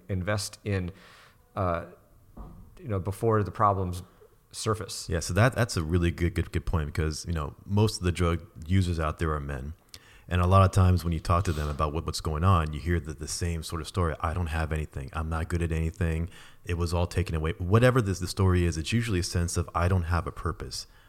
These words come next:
Speaker 2: The world's not gonna miss me if I were to go away." Uh, this is not, it doesn't surprise me when you go to states like West Virginia or even in the Rust Belt where jobs, with the coal miners, and we can get climate change, that's a whole separate thing.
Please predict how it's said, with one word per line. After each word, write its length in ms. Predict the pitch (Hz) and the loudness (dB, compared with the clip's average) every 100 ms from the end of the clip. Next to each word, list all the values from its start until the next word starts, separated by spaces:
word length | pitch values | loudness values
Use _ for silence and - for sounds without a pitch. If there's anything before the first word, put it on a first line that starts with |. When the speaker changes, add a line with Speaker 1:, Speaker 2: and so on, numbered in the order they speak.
| _ | _
Speaker 2:
The 100 | 92 | -2
world's 320 | 82 104 101 | 2 4 4
not 160 | 98 92 | 4 2
gonna 180 | 92 85 | 2 2
miss 280 | 87 90 | 2 0
me 160 | 80 78 | -4 -6
if 300 | 67 76 - | -6 -6 -2
I 200 | 78 76 | -2 -2
were 160 | 73 73 | -4 -6
to 80 | |
go 200 | 71 76 | -4 -4
away." 420 | 69 69 76 64 - - - - - - - | -2 -2 -4 -4 -10 -14 -14 -16 -18 -16 -4
Uh, 160 | 87 - | -4 -2
this 100 | 98 | 0
is 160 | 110 | 0
not, 440 | 92 90 - 87 - | 2 2 0 -6 -2
it 80 | 95 | 2
doesn't 240 | 117 113 | 2 2
surprise 480 | - - 98 123 101 | -2 4 6 6 4
me 40 | |
when 140 | 85 87 | 2 2
you 80 | |
go 100 | 82 | 2
to 140 | 82 78 | 2 0
states 300 | - 82 - | -2 -2 -2
like 180 | 76 73 | -4 -4
West 240 | 76 - | -4 -4
Virginia 580 | - - 69 85 92 92 | -8 -8 -4 2 4 4
or 120 | - | 4
even 160 | 85 80 | 0 -2
in 180 | 80 71 | -4 -4
the 160 | 80 | -4
Rust 300 | 76 101 - | 0 0 0
Belt 220 | 85 78 | -2 -2
where 100 | 73 | -2
jobs, 420 | 73 90 82 80 73 | -2 0 2 0 -4
with 140 | 76 | -12
the 60 | - | -14
coal 260 | - 101 | 0 2
miners, 540 | 92 92 92 92 95 80 | 6 6 6 6 4 2
and 100 | 78 | -6
we 60 | |
can 100 | 76 | -8
get 220 | - - | -12 -10
climate 300 | - 101 95 | 2 6 6
change, 160 | 87 87 | 6 2
that's 120 | 87 | 0
a 60 | 90 | -4
whole 180 | - 85 | -2 -2
separate 340 | - - 80 | -2 -4 -4
thing. 280 | 90 85 | -2 -2